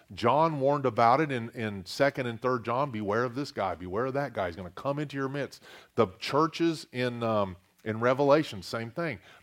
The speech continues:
"Beware of the Jezebel spirit. Beware of this. Beware of that. These people are gonna rise up. These heretical, uh, people are gonna rise up in your midst. They're gonna be very subtle."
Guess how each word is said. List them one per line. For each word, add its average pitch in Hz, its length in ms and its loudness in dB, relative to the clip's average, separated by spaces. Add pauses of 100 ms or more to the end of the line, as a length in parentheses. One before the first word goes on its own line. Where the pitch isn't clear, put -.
"Beware 113 460 2
of 123 120 -2
the 131 100 0
Jezebel 113 600 0
spirit. 90 360 -4
Beware 98 320 2
of 127 120 -2
this. 151 160 -4
Beware 98 280 0
of 135 80 2
that. 147 80 2
These 107 120 -4
people 143 220 -2
are 131 40 2
gonna 123 180 -2
rise 131 380 2
up. 160 140 -4
These 107 240 -10 (360)
heretical, 151 880 2 (440)
uh, 110 260 6
people 160 600 -4
are 110 100 -2
gonna 123 240 -2
rise 110 380 2
up 160 320 0 (1200)
in 104 80 -8
your 107 120 -8
midst. 131 340 -6
They're - 100 -2
gonna 120 180 0
be 135 100 -2
very 120 280 -2
subtle." 156 560 0